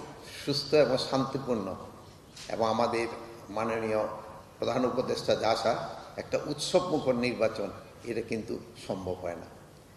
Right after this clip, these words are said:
তা আমাদের যেই আইন শৃঙ্খলা বাহিনীর কাজটা, ওটা আমরা পুরো দমে করে যাব। এটা হলো এই যে দেখেন আপনাদের কর্মসূচির মাধ্যমে।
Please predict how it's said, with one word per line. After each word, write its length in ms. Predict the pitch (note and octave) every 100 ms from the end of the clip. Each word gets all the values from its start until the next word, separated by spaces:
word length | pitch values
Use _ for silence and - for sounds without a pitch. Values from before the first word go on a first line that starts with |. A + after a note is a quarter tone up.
| - - - -
তা 80 | - - -
আমাদের 400 | C3 D#3+ F3 G3+ - - - B2+
যেই 460 | D3+ C#3+ C3 A2 - - -
আইন 220 | B2+ C#3
শৃঙ্খলা 440 | C3+ C#3 C#3 C#3 C3
বাহিনীর 360 | A#2+ A#2+ A#2 -
কাজটা, 320 | A2+ - - - - - - -
ওটা 240 | C#3 E3 F3
আমরা 240 | D#3 D3+
পুরো 320 | D3+ - D#3
দমে 240 | D3 C#3+ C#3
করে 240 | C#3 C3
যাব। 260 | B2+ C#3 C3+ -
এটা 260 | C#3 D3 C#3+
হলো 260 | C#3 D3 -
এই 140 | C#3+
যে 80 | B2
দেখেন 300 | A#2 B2+ C3
আপনাদের 380 | A#2 C3+ A#2+ A#2 -
কর্মসূচির 600 | C3 B2+ A#2 A2 - G2+
মাধ্যমে। 460 | G2 F#2 F2+ F#2